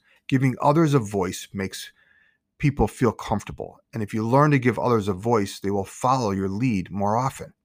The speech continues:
See, I mentioned these questions, right? Because these questions actually build credibility, and credibility matters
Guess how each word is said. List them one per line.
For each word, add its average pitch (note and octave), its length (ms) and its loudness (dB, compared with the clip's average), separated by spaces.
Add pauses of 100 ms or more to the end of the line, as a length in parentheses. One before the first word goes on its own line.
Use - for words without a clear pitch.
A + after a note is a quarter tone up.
(480)
See, - 140 2
I G3 60 8
mentioned C4+ 360 6
these G3 140 6
questions, - 640 -2 (280)
right? D3 240 -4 (420)
Because D#3 500 0 (180)
these G#3 180 0
questions D#3 760 0 (720)
actually D3 480 0
build A2 480 0
credibility, A2+ 720 0 (200)
and C#3 160 -4
credibility D#3 680 2
matters D#3 520 -2